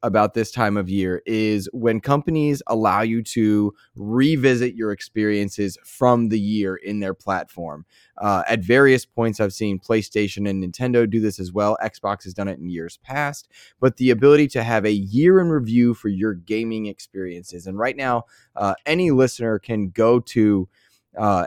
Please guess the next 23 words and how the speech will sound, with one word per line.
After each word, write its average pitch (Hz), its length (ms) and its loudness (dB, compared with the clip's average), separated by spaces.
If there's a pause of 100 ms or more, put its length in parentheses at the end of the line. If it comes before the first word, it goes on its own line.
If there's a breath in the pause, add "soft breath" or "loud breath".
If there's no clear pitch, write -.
Xbox's 107 560 0
website. 135 640 0
It's - 160 -10 (180)
featured 110 420 0
prominently 117 680 -2
there 101 180 -2
on 95 80 -2
the 95 80 -4
front 95 280 -6
page 139 380 0
to 98 100 -8
click 95 280 -4
your 92 240 -2
year 98 280 0
in 95 220 -4
review. 98 400 -2
And 113 160 -2
you 123 60 -2
get 156 140 0
to 143 120 -2
see, 147 540 -4 (500 soft breath)
uh, 107 260 -2
a, 131 160 4